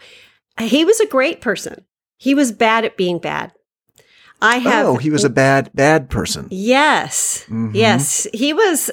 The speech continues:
Speaker 1: a great, good person.
Speaker 2: Claire, I wish you'd been a little more clear about that in your book,
Speaker 1: Mm.
Speaker 2: because that completely changes my appreciation of your appreciation.
Speaker 1: Well, and, uh, Dale Carnegie, interestingly enough, subscribed to my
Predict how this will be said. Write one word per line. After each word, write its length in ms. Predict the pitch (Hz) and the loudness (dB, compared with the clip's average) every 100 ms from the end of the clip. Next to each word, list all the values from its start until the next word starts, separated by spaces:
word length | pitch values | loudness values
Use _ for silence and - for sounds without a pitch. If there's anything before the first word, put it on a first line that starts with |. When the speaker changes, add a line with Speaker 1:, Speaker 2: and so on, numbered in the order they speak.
| - | -2
Speaker 1:
a 100 | 196 | -2
great, 520 | 165 180 233 240 - | -4 -2 0 0 0
good 200 | 214 196 | 0 0
person. 460 | - - - - - _ _ - | -6 -10 -12 -12 -18 _ _ -12
Speaker 2:
Claire, 460 | - 185 202 202 | 0 2 2 2
I 120 | - 190 | 0 2
wish 180 | 185 | 2
you'd 100 | 170 | 0
been 120 | 131 131 | 0 0
a 40 | |
little 180 | 123 156 | 0 0
more 140 | 156 151 | 0 -2
clear 280 | - 170 | -2 0
about 220 | 135 107 104 | 2 0 0
that 160 | 107 | 0
in 100 | 110 | 0
your 100 | 113 | -2
book, 280 | 110 156 - | 0 0 -2
Speaker 1:
Mm. 20 | |
Speaker 2:
because 400 | - 110 120 117 | -6 -2 -2 0
that 200 | 104 147 | 0 0
completely 560 | - 117 - 185 - 131 | -2 -10 -6 -4 -2 -4
changes 500 | - 117 107 110 107 - | -4 -4 -4 -6 -8 -4
my 260 | 127 151 | 0 2
appreciation 720 | 156 147 117 - 110 - 117 | 2 0 -2 0 -2 0 -4
of 180 | 107 104 | -4 -2
your 240 | 117 127 | 4 4
appreciation. 720 | 113 - 85 - 78 87 80 - _ _ | 4 0 -4 -4 -8 -10 -12 -18 _ _
Speaker 1:
Well, 160 | 294 320 | -2 0
and, 360 | 254 277 262 254 | 0 0 0 -2
uh, 120 | 254 277 | -2 0
Dale 240 | 302 392 | 2 0
Carnegie, 580 | 415 349 381 403 254 226 | 0 0 2 0 0 2
interestingly 600 | 240 - 359 277 254 240 | 0 -2 -4 -2 0 2
enough, 300 | 214 190 190 - | 2 0 -4 -8
subscribed 1080 | 202 - 277 233 - 240 233 254 262 233 - _ | -6 -4 -2 -2 -4 -2 0 2 0 -4 -10 _
to 440 | - 254 226 208 196 | -4 0 2 2 0
my 800 | 185 190 220 233 254 262 269 277 | -4 0 2 4 4 2 0 -2